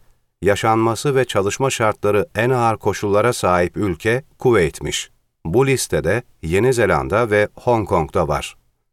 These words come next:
Yani anlayacağınız, bir ülke zengin diye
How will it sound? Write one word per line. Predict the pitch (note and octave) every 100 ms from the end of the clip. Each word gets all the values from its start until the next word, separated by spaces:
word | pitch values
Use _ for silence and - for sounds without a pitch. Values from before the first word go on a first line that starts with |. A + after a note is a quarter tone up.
| _
Yani | F2 A2 B2+ C3+ C3 -
anlayacağınız, | G2+ F#2+ F2 E2+ D#2 E2 B2+ - _ _ -
bir | F#2 A2
ülke | G2+ F2+ G#2+
zengin | E2 G2 G2 G#2 C#3 A2+
diye | D#2+ F#2+